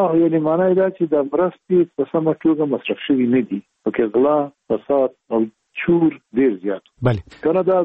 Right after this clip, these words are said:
Speaker 1: بالکل ممکن و چې افغانستان کې ډېر کار وشي. د مثال په توګه زموږ تاسې ښه بشري نیرو لري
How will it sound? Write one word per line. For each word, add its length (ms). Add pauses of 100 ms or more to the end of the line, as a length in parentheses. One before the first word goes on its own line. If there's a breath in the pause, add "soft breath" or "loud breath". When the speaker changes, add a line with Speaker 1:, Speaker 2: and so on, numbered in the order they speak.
Speaker 1:
بالکل 400
ممکن 400
و 80 (180)
چې 140
افغانستان 580 (100)
کې 140 (320)
ډېر 240 (140)
کار 180
وشي. 320
د 160
مثال 300
په 120
توګه 300
زموږ 180 (120)
تاسې 220 (360)
ښه 120 (200)
بشري 400
نیرو 320
لري 200